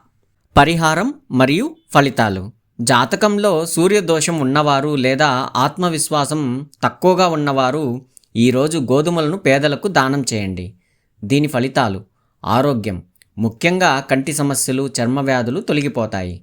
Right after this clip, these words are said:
కెరీర్. ఉద్యోగంలో ప్రమోషన్స్, సమాజంలో పేరు ప్రఖ్యాతులు లభిస్తాయి.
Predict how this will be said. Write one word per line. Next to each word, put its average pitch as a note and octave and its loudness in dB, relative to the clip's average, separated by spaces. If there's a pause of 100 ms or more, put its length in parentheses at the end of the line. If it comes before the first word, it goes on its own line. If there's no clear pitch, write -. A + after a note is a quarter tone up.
(480)
కెరీర్. C3 2 (240)
ఉద్యోగంలో D#3+ 0
ప్రమోషన్స్, B2 -2 (280)
సమాజంలో C#3 0
పేరు B2+ -2
ప్రఖ్యాతులు A#2 -6
లభిస్తాయి. B2 -4